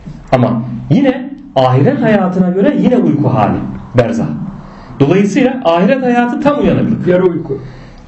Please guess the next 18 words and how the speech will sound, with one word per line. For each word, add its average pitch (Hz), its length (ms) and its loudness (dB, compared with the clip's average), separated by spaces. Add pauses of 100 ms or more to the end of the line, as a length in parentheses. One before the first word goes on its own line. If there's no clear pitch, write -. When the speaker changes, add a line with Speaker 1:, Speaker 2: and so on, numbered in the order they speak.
(140)
Speaker 1:
Ahiret 214 380 2
hayatı 180 340 2
tam 285 200 2
uyanıklık. - 560 0 (300)
Berzah 233 500 2
hayatı 185 560 0 (140)
uyku, 196 500 0 (520)
dünya 247 380 2
hayatı 226 520 2 (140)
uykunun 214 520 2
içindeki 147 540 0
uyku. 165 420 0 (200)
Yani 151 300 4
ne 185 120 2
kadar 165 340 0
derin 131 240 2
bir 113 60 2
uyku. 107 360 -2